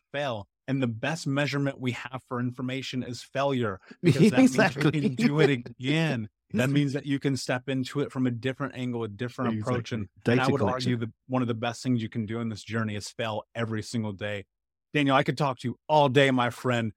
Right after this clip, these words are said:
Speaker 1: But before I
Speaker 2: <laughs>
Speaker 1: ask you my, my last question here, tell everybody where they can find you.
Speaker 2: Everything is dream with dan dot com. Um, social media's on there, books, podcasts, free resources, which has got some cool bits on there, including some, like, visualizations and stuff.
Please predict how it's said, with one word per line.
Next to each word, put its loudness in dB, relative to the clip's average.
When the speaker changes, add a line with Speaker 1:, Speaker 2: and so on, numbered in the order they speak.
Speaker 1:
But 2
before 8
I 2
Speaker 2:
<laughs> -
Speaker 1:
ask 0
you 2
my, 2
my 0
last 0
question -2
here, 0
tell 4
everybody 4
where 2
they 0
can -2
find -6
you. -10
Speaker 2:
Everything 4
is 0
dream 4
with 2
dan 4
dot -6
com. -2
Um, -8
social -6
media's 2
on 2
there, 0
books, -10
podcasts, -8
free 2
resources, -2
which -8
has -6
got -10
some -2
cool -4
bits -8
on -2
there, -2
including -6
some, -12
like, -10
visualizations -6
and -12
stuff. -8